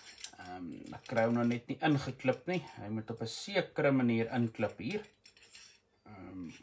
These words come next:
gaatjie oor gaatjie, daar klip hy in en dan draai hom vas. So, dis nog 'n besonderse lig, hy werk lekker. Jaco sê, "Is die i three T." Jaco, dit kan moontlik ook 'n paar battery wees. Probeer hom dalk met 'n nuwe vars battery en dra hom goed vas en kyk wat doen hy.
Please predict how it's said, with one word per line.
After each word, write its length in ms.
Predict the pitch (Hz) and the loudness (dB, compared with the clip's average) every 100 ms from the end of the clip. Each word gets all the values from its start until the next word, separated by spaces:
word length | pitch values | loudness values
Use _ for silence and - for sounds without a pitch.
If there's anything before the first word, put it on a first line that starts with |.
| - | 6
gaatjie 360 | 156 143 139 | 8 8 4
oor 120 | 120 101 | 0 4
gaatjie, 500 | - 202 196 208 151 | 12 12 10 4 4
daar 200 | 110 117 | 6 4
klip 260 | - - | 2 4
hy 80 | 117 - 220 | 4 6 6
in 200 | 226 - - - - - | 4 2 -10 -10 -10 0
en 80 | |
dan 140 | 120 113 | 2 6
draai 200 | 113 113 | 10 10
hom 100 | 117 | 8
vas. 280 | - - - | 2 -2 4
So, 120 | 165 | 6
dis 160 | 208 | 8
nog 140 | 247 240 | 10 10
'n 140 | 247 | 10
besonderse 580 | 220 214 240 262 254 147 | 8 6 10 10 10 6
lig, 220 | 113 139 | 8 8
hy 120 | 156 | 8
werk 300 | 135 175 196 | 12 12 12
lekker. 380 | - 214 - 226 226 - - - _ | 10 8 8 4 4 -6 -18 -18 _
Jaco 220 | 147 - | 10 12
sê, 200 | 208 220 | 10 10
"Is 100 | 196 | 10
die 100 | 170 175 | 6 12
i 180 | 196 | 12
three 280 | 196 - 190 - | 12 2 -2 -2
T." 40 | - | 2
Jaco, 400 | 147 143 180 220 | 10 10 10 8
dit 180 | 202 - | 6 10
kan 180 | 226 | 10
moontlik 460 | 220 190 190 180 208 | 10 8 4 4 6
ook 120 | 190 | 6
'n 40 | - | 10
paar 180 | 170 | 12
battery 460 | 160 147 151 113 120 | 12 10 10 10 10
wees. 300 | 143 208 - - - - - - | 4 0 -2 -14 -20 -20 -20 4
Probeer 320 | 165 139 165 | 6 12 12
hom 120 | 208 | 12
dalk 220 | 190 190 | 12 12
met 160 | 196 214 | 12 4
'n 120 | 160 | 6
nuwe 300 | 113 143 170 | 8 10 8
vars 380 | 139 190 180 - | 10 12 12 12
battery 440 | 151 123 143 147 | 8 10 12 12
en 100 | 135 | 12
dra 140 | 110 117 | 8 10
hom 160 | 156 | 10
goed 260 | 143 - - | 8 0 4
vas 260 | - 135 - | 8 8 8
en 80 | |
kyk 240 | 113 120 - | 2 2 4
wat 120 | 110 | -2
doen 160 | 98 87 | 0 -4
hy. 160 | 73 | -4